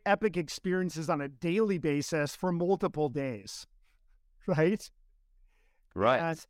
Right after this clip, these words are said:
Speaker 1: doing a lot of different activities and that's where I've always been curious, 'cause I wasn't into multi-day before this. I mean, I was literally just like,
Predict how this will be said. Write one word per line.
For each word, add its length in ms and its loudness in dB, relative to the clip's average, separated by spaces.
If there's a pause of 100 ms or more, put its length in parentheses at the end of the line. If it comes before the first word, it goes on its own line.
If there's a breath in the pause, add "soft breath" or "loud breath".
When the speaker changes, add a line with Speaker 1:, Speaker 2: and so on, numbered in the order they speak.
(260)
Speaker 1:
doing 220 2
a 60 4
lot 360 4
of 160 0
different 380 0
activities 880 -4 (1160)
and 380 2
that's 220 4
where 160 2
I've 180 4
always 460 2
been 160 0
curious, 400 -2
'cause 140 -10
I 120 6
wasn't 280 4
into 140 2
multi-day 420 2
before 380 -2
this. 260 -4
I 20 -4
mean, 140 -2
I 100 4
was 140 2
literally 340 2
just 160 -2
like, 180 -4